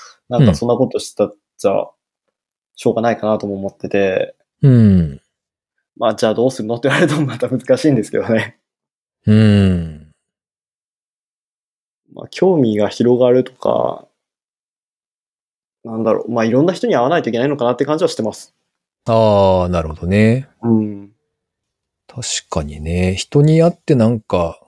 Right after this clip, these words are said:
Speaker 1: 大きく変わるっていうのはありますもんね。
Speaker 2: そうなんですよね。
Speaker 1: うん。あ、でも、キャストフォーファンのポッドキャストを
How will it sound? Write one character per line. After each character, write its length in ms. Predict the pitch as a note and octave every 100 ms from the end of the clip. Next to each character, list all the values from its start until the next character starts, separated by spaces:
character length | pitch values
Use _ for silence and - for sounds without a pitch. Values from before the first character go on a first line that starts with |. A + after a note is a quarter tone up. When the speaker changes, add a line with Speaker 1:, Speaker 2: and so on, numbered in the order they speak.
| _ _ _
Speaker 1:
大 140 | - B2
き 80 | -
く 120 | -
変 100 | F2+
わ 100 | F2+
る 80 | F2+
っ 40 |
て 220 | - -
い 40 | F2
う 20 |
の 80 | D#2
は 320 | C#2+ - - _ _
あ 100 | -
り 100 | G#2
ま 100 | A2+
す 120 | -
も 100 | E2
ん 100 | D2+
ね。 420 | D#2 C#2+ C#2 C#2 - - - _ - - _ _
Speaker 2:
そ 140 | C#3+
う 40 |
な 120 | G#2+ F#2+
ん 60 |
で 100 | -
す 220 | - -
よ 120 | - F#2+
ね。 680 | F#2+ G#2 A2 B2+ A#2+ A2 G#2+
Speaker 1:
う 40 |
ん。 340 | F#2 F2 F2 F#2 _ _ _ _ _ _ _ _ _ _ _ _ _ _
あ、 120 | F#3
で 100 | G3+
も、 160 | G#3+ C3
キ 140 | -
ャ 80 | F#3
ス 100 | -
ト 120 | C#4+
フ 200 | C4 D4+
ォ 40 | C#4+
ー 40 |
フ 80 | D4+
ァ 80 | D4
ン 160 | F#3
の 320 | C3+ A#2 G#2 F2+
ポ 140 | A#2
ッ 60 | A2+
ド 100 | D3+
キ 100 | D3
ャ 60 | D#3+
ス 100 | -
ト 200 | A#2 F#2+ _ _ _ _ _ -
を 320 | A2 G2+ F2